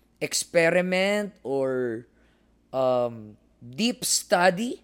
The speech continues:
Pero ang gospel po ay prinamis na ng Panginoon noon pa. Sa Old Testament pa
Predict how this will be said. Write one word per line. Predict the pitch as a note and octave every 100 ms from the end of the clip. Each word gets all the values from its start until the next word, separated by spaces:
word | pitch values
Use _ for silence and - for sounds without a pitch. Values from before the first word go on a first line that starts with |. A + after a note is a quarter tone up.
| _ _ _ _ _ -
Pero | F#3 F#3+
ang | F3+ E3
gospel | F3 F3+ - F3 F3
po | E3+ D#3+ D#3 D3+
ay | D3+ D3 - _ _ -
prinamis | G3 G#3+ A3 B3 B3+ A#3
na | G3+ G#3
ng | G#3 -
Panginoon | F#3 F3+ C#3 D#3 D3+ C3+ _ _ _ -
noon | F3+ A#3+ C4+ B3 -
pa. | G#3+ G3+ - - _ _ _ _ _ _ _ -
Sa | - F#3
Old | E3 G#3+ G#3+ E3+
Testament | G#3+ G3 - F#3+ F#3 F3+ -
pa | E3 D3